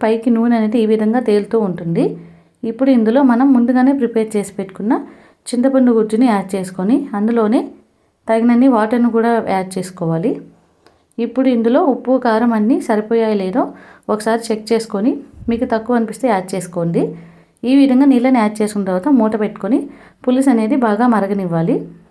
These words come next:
ఈలోపు మనం తీసుకున్న చేపల్ని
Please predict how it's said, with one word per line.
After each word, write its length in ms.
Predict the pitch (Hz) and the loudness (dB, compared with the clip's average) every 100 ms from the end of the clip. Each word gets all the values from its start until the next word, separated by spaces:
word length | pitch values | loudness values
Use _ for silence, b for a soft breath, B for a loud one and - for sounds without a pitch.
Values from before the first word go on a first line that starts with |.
| B B B - 247 | B B B -6 -2
ఈలోపు 340 | 247 240 247 440 - _ 226 | 0 0 -2 -6 -8 _ -4
మనం 160 | 220 233 226 | -2 0 0
తీసుకున్న 300 | 247 247 262 262 | -2 0 0 2
చేపల్ని 400 | 220 220 208 | -2 -2 -2